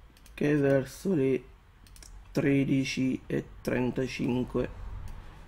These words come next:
quindi ci orientiamo verso il Sole che è abbastanza alto. Ecco, come vedete già qui si può notare il pianeta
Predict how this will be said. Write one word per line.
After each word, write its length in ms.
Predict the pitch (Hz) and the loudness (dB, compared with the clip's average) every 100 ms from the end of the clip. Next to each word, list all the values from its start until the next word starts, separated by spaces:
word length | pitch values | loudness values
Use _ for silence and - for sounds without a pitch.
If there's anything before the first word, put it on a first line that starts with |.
| - | -18
quindi 340 | - - - 151 | -8 -4 -2 -4
ci 280 | - 117 117 | -2 0 0
orientiamo 960 | 120 127 143 - - 160 135 131 127 | 0 0 -2 -4 0 2 2 0 -2
verso 340 | 135 - - | -2 -4 -4
il 60 | 120 | -6
Sole 720 | - - 214 139 139 139 143 - | -4 0 2 4 6 4 2 -4
che 120 | - | -4
è 20 | |
abbastanza 760 | 139 135 127 156 127 120 143 | -2 -6 -4 -2 -2 -2 -6
alto. 600 | - - - - 214 - - - - - | -6 -12 -8 4 4 4 -10 -20 -20 2
Ecco, 300 | 160 143 - - - - - - - - - - - - | 2 2 -6 -20 -18 -16 -16 -18 -18 -14 -14 -14 -20 2
come 220 | 185 170 | 8 10
vedete 640 | 175 196 208 208 214 - - - _ - | 12 12 12 12 8 6 -14 -20 _ -20
già 300 | - 131 175 | -8 4 4
qui 420 | 175 - 190 196 - - | 4 8 8 8 -2 -18
si 240 | - - | -2 2
può 160 | 151 156 | 8 10
notare 640 | 139 175 151 143 143 180 - - _ _ _ _ - _ _ | 10 10 10 10 8 6 4 -20 _ _ _ _ -20 _ _
il 640 | 156 151 143 135 135 - - - - | 6 10 10 8 4 0 -10 -20 4
pianeta 800 | 170 165 143 143 - 151 - | 8 8 8 6 4 4 2